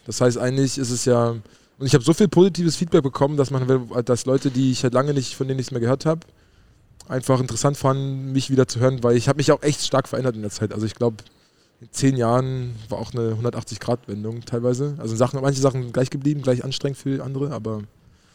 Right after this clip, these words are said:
ja, man sieht sich, man verliert sich aus den Augen, wenn man halt miteinander spielt und dann war es eigentlich ganz cool, dass ein paar Leute, ähm, das halt gehört haben und es interessant fanden.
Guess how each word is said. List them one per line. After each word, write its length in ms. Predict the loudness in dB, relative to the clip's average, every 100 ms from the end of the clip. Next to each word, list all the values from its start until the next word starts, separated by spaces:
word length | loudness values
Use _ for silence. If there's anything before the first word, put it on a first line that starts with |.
| _ _ _ _ _ _ _
ja, 140 | -6 -6 -6
man 280 | -8 -8 -4
sieht 160 | -4 -2
sich, 180 | -2 0
man 140 | 0
verliert 260 | 2 2 4
sich 120 | 4
aus 100 | 4
den 80 | 0
Augen, 380 | 0 2 2
wenn 100 | 0
man 100 | 2
halt 120 | 0 0
miteinander 260 | 0 -2
spielt 380 | -2 0 0 0
und 80 | -4
dann 400 | -4 -4 -8 -10 -18 -20 _ -4
war 60 |
es 60 | 0
eigentlich 140 | 0
ganz 160 | -2 -6 0
cool, 60 |
dass 180 | 0 2
ein 100 | 0
paar 140 | -2 -2
Leute, 220 | 0 -2
ähm, 540 | -4 -4 -6 -8 -10 -14 _ -14
das 120 | -6
halt 80 | 0
gehört 240 | 2 2 0
haben 140 | -6
und 200 | -6 -12
es 80 | -14
interessant 300 | -12 -10 -10
fanden. 280 | -8 -12 -12